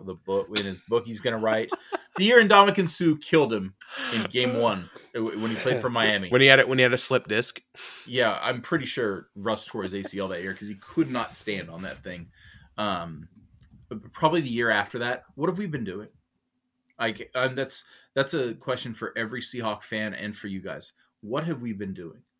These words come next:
Speaker 1: We've been
Speaker 2: Um,
Speaker 1: treading
Speaker 2: winning,
Speaker 1: water.
Speaker 2: winning nine to ten games, losing
Speaker 1: Yes.
Speaker 2: in the first playoff game.
Speaker 1: Yes, and maybe we made it to the second round,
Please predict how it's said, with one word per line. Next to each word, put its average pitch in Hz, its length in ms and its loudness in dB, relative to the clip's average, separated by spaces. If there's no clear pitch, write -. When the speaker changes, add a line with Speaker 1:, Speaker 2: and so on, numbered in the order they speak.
Speaker 1:
We've 120 140 -8
been - 100 -2
Speaker 2:
Um, 95 160 2
Speaker 1:
treading 95 160 -8
Speaker 2:
winning, 120 100 -6
Speaker 1:
water. 104 300 -2
Speaker 2:
winning 127 300 0
nine 117 260 6
to 143 80 -10
ten 147 240 -4
games, 120 440 -2
losing 101 460 -2
Speaker 1:
Yes. 95 320 -6
Speaker 2:
in 107 120 -6
the 92 80 -6
first - 340 -6
playoff - 300 -6
game. - 200 -16
Speaker 1:
Yes, - 400 -8
and 170 180 2
maybe 175 260 0
we 165 140 -2
made 143 220 -4
it 127 80 -16
to - 100 -20
the 113 80 -12
second - 360 -6
round, 101 320 -8